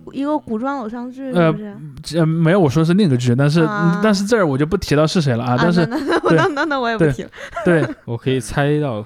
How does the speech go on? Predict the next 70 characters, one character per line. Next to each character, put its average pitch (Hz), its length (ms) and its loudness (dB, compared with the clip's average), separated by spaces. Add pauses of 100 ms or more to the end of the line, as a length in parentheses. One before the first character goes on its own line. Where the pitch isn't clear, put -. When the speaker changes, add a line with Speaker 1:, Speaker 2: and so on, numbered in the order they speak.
Speaker 3:
跟 127 320 -4
什 110 140 -12
么 101 300 -10 (180)
某 110 240 -10
个 110 240 -12 (140)
巨 147 180 -8
型 117 220 -8
I 117 160 -2
P 123 220 -6
有 113 140 -4
关。 113 280 -6
Speaker 2:
嗯， 139 100 2
对， 165 300 4
然 165 200 4
后， 214 220 4
Speaker 1:
<laughs> 185 80 2
Speaker 2:
然 202 100 4
后， 226 220 4 (220)
那 202 120 0
我， 196 340 0
我 143 200 6
当 208 180 2
时 226 80 0
觉 185 140 4
得 202 60 4
很 185 160 4
讽 131 200 0
刺 185 180 -2
的 180 40 2
是 190 100 -4
什 175 140 2
么 139 80 -2
呢？ 151 80 0
就 190 140 -2
是 185 40 0
说， 190 140 0 (540)
我 151 120 4
觉 151 140 4
得 202 80 2
电 294 240 2
影 180 100 2
演 165 160 2
员 123 80 2
似 - 160 -2
乎 190 120 4
没 170 140 2
有 226 100 4
长 143 120 -2
得 120 80 -6
帅 180 220 -4
的 139 100 -4
义 190 200 -2
务， 135 120 0
或 147 120 2
者 147 40 2
长 131 160 0
得 131 60 0
美 135 220 2
的 123 80 -4
义 147 180 2
务。 123 220 0
Speaker 1:
嗯。 214 280 -10
Speaker 2:
就 208 60 0
是， 196 160 2 (600)
嗯， 170 180 0
如 180 280 2
果 240 200 2
你 175 180 0
认 170 280 0
为， 127 300 0